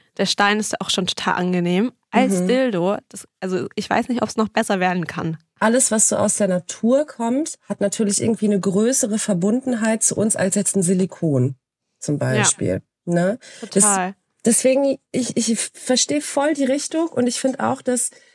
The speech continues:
Speaker 2: dass man da für sich auch so ein bisschen entscheiden kann und darf, ähm, was für eine Beziehung man zu einem Toy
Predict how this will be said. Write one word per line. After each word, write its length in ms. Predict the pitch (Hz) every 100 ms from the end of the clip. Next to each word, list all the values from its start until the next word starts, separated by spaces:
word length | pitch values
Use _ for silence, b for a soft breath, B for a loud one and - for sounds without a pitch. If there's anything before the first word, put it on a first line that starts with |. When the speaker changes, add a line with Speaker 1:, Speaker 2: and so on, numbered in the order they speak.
| b -
Speaker 2:
dass 220 | 226 -
man 140 | 233
da 140 | 226 233
für 180 | - 226
sich 240 | 277 -
auch 100 | 285
so 120 | -
ein 60 | 240
bisschen 300 | 277 - 247
entscheiden 600 | 214 - 214 220 220 208 b b b
kann 280 | - 233 226
und 260 | 196 180 185
darf, 580 | 180 196 294 381 - - _ _ _ _ _ 214
ähm, 320 | 220 226 208
was 220 | 226 240
für 60 | -
eine 120 | 247
Beziehung 800 | 196 196 - - 262 277 240 330 -
man 420 | 208 196 208 233 -
zu 160 | -
einem 240 | 214 208 202
Toy 480 | 220 208 208 208